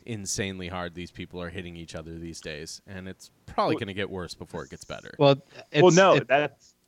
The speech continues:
Speaker 2: oh, yeah.
Speaker 3: yeah, well, as I say, it's, it's the football players, because they have pads,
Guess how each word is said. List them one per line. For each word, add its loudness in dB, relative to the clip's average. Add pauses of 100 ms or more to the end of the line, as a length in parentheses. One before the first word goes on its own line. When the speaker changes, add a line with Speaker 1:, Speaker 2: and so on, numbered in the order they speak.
(100)
Speaker 2:
oh, -12 (400)
yeah. -12
Speaker 3:
yeah, 4
well, 4
as -4
I 2
say, -2
it's, -12
it's -6 (440)
the -8
football 2
players, -2
because 0
they 2
have -2
pads, -2